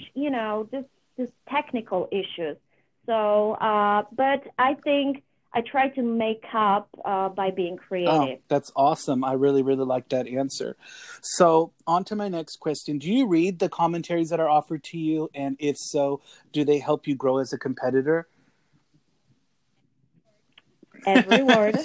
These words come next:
Speaker 2: <laughs>
Speaker 1: <laughs> I read every word and then I analyze every word. Uh, yeah, I treat it seriously.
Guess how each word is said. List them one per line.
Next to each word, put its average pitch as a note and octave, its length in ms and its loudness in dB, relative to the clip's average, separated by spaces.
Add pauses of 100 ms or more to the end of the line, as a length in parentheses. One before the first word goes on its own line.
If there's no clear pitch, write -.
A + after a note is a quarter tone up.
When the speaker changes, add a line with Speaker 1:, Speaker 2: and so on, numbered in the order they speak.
(320)
Speaker 2:
<laughs> - 400 2
Speaker 1:
<laughs> - 480 -20
I C4+ 260 4
read D4 420 0
every D#4 500 6
word C#4+ 360 6
and B3+ 220 0
then B3 180 0
I B3 160 2
analyze C#4 640 6 (100)
every B3 380 6
word. G3 420 2 (400)
Uh, G#3+ 380 4
yeah, A#3 320 2
I C4 220 2 (140)
treat D4+ 180 2
it C#4 200 -2
seriously. E3 680 -4